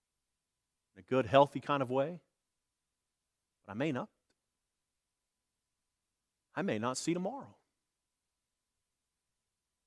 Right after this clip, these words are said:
That's what he's getting at here, is that there's gonna be more days of darkness for us than there is seeing the light.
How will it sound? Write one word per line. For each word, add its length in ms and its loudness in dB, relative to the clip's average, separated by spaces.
That's 300 6
what 120 6
he's 180 2
getting 320 10
at 200 8
here, 480 4
is 100 -14
that 140 8
there's 160 0
gonna 200 6
be 180 6
more 340 8
days 420 8
of 180 4
darkness 880 8
for 300 2
us 680 2
than 140 -2
there 160 4
is 380 4
seeing 380 0
the 80 -6
light. 540 -10